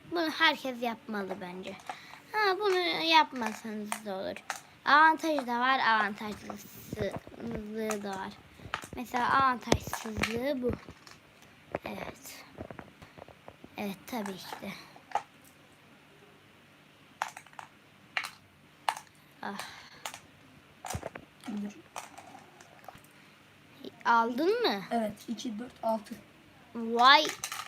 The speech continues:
Speaker 1: Ben onunla atak yapacaktım ama.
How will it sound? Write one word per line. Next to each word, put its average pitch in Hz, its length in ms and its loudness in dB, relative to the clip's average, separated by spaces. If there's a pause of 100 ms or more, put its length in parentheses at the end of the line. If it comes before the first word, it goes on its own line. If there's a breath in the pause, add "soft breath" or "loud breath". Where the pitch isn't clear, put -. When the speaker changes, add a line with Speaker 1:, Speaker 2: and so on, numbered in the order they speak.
(300 loud breath)
Speaker 1:
Ben 262 220 2
onunla 349 440 6
atak 302 400 2
yapacaktım 262 640 -4
ama. 294 260 0